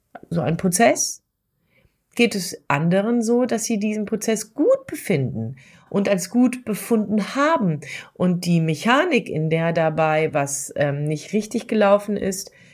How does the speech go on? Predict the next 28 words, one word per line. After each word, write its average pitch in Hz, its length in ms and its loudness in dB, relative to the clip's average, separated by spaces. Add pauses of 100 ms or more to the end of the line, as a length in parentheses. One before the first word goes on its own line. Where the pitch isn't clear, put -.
(180)
deswegen 220 440 2
anprangern, 190 800 0
weil 143 220 2
es 160 160 0
eben 214 640 2 (1040)
eine 226 160 2
Bedrohung 269 520 2
ist 135 220 -2
für - 120 -2
einen 147 400 -2 (200)
bisher 208 460 2
von 175 240 -2
ihnen 220 360 0
als - 260 -6
gut 185 240 0
befundenen 131 600 -4
Prozess. - 680 -12 (1120)
Ich 160 100 -8
möchte 247 280 4
hier 208 120 4
nicht 185 160 0
weiter 170 240 2
kryptisch - 720 -4
mit 127 180 -4
dir 127 140 -2
denken, 131 600 -4
weil 139 160 -2
ich 143 200 -8